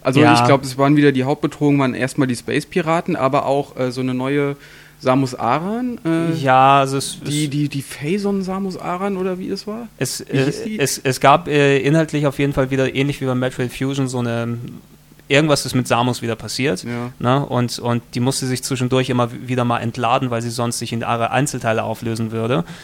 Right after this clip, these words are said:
Speaker 2: Also da jetzt noch mal konkret tief reinzugehen, ich glaub,
Speaker 1: Okay,
Speaker 2: Eddie
Speaker 1: das
Speaker 2: will's
Speaker 1: wär
Speaker 2: ja dann
Speaker 1: jetzt
Speaker 2: auch
Speaker 1: echt
Speaker 2: noch
Speaker 1: zu
Speaker 2: mal in,
Speaker 1: viel, ist gut,
Speaker 2: in,
Speaker 1: ja.
Speaker 2: in Ruhe spielen und, äh, das war eben ein Aspekt, dadurch, dass sie wieder so ein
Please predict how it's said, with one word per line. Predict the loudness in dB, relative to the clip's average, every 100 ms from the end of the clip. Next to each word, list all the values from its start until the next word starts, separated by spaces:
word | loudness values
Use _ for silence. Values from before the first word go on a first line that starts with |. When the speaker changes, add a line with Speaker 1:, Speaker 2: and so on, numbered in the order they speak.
| -20 -8 -2
Speaker 2:
Also | 0 0 -2 -4
da | 2 4
jetzt | 4 2
noch | 0
mal | 0 0
konkret | -2 -2 -4
tief | -4 -6 -4
reinzugehen, | -4 -4 -4
ich | -2
glaub, | -2
Speaker 1:
Okay, | 0
Speaker 2:
Eddie | 0
Speaker 1:
das | 0
Speaker 2:
will's | 0
Speaker 1:
wär | 2
Speaker 2:
ja | 2
dann |
Speaker 1:
jetzt | 2
Speaker 2:
auch |
Speaker 1:
echt | 2
Speaker 2:
noch |
Speaker 1:
zu | 2
Speaker 2:
mal | 2
in, | 2
Speaker 1:
viel, | 0
ist | -8
gut, | -10 -2
Speaker 2:
in, | -2
Speaker 1:
ja. | 2
Speaker 2:
in | 2
Ruhe | 2 0
spielen | 0 2 2 2
und, | 0 -2 -2
äh, | -2 -2 -6 -18 -20 -20 -20 -6
das | -2 4
war | 4
eben | 6
ein | 4 4
Aspekt, | 2 2 0 4
dadurch, | 4 4
dass | 2 -2
sie | 0
wieder | 0 0
so | 0 -2 -4
ein | -10 -12